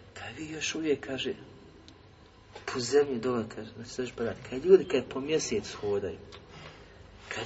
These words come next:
došli, dostigli takva dostignuća, kaže, „vi još uvijek tapkate u mjestu.” I otac pogleda: „Si ti normalan, si ti ozbiljan, kaj se radiš, tvrdiš?” Kaj:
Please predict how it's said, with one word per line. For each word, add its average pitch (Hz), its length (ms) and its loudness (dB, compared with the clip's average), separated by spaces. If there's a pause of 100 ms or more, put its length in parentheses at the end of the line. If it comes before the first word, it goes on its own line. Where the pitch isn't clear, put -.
došli, 151 360 4
dostigli 143 440 2
takva - 400 2
dostignuća, 127 760 0 (760)
kaže, 143 240 -2
„vi 151 160 2
još 160 180 -2
uvijek 165 240 0
tapkate 131 540 2
u 123 40 0
mjestu.” 123 280 -4 (760)
I 135 40 4
otac 143 300 0
pogleda: 151 200 0
„Si - 120 -4
ti 143 180 0
normalan, 160 340 0
si - 80 -8
ti 160 80 0
ozbiljan, 151 400 2
kaj - 100 -2
se - 140 -4
radiš, 123 280 0
tvrdiš?” 135 420 -2 (640)
Kaj: 113 140 -2